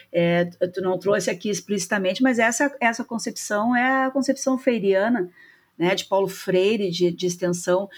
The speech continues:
né? Ele nos provoca, inclusive, a pensar, é, é, é extensão ou é comunicação, né?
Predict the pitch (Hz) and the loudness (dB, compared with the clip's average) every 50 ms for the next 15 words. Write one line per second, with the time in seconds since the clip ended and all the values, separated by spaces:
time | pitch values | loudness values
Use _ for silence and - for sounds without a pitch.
0 | - - - - 339 277 285 269 220 190 226 175 170 - 220 208 180 190 196 196 | -20 -20 -8 -2 0 0 2 2 0 0 -2 -4 -4 -2 -2 0 2 2 2 2
1 | - 247 226 - 208 196 220 202 220 208 214 220 208 202 175 - - 196 185 180 | 0 -4 -4 -4 -2 -2 0 2 0 0 0 -2 -4 -4 -4 -2 0 2 2 2
2 | 180 175 - - - - - - 185 185 185 - - - 170 175 175 175 170 170 | 0 -4 -8 -18 -18 -4 0 2 2 2 2 0 -2 -2 0 2 2 2 2 2
3 | 170 165 170 165 165 160 160 156 - _ - 175 175 180 175 175 190 185 175 - | 2 2 2 0 0 0 -2 -4 -6 _ 0 2 2 2 0 -2 -4 -4 -2 0
4 | - 262 277 294 302 277 262 269 - 254 254 254 247 226 220 220 220 202 185 180 | 2 2 4 4 4 2 2 0 0 2 2 2 2 0 -2 -2 -2 -2 -2 -2
5 | - - 190 185 185 175 165 156 147 - 165 175 185 202 | 0 2 2 4 4 2 -2 -4 -4 0 0 2 2 0